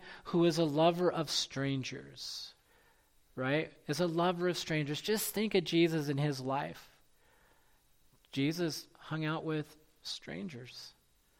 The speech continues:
The woman at the well, he didn't know who she was. She didn't know who he was. Perfect stranger. But he was a lover of strangers.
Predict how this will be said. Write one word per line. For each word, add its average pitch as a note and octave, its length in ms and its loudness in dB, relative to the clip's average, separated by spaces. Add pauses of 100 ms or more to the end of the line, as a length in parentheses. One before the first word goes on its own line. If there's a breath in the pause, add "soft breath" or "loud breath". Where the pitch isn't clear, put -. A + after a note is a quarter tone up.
(760)
The B2+ 100 -4
woman E3 280 2
at F3+ 140 2
the F3 80 4
well, A#2+ 460 0 (580)
he A#2+ 100 -4
didn't A3+ 180 0
know C#3 120 -2
who A#2+ 140 -2
she - 180 -8
was. C3+ 260 -6
She - 180 -10
didn't D3+ 160 -6
know E3 120 -4
who E3 100 -4
he G#3+ 160 -4
was. C#3 240 -8
Perfect D3 380 -6
stranger. F3 400 -4 (360 loud breath)
But F3 120 4
he E3+ 120 2
was E3 140 4
a F3 60 2
lover D#3 560 -2
of D#3+ 100 -8
strangers. D#3 1000 -6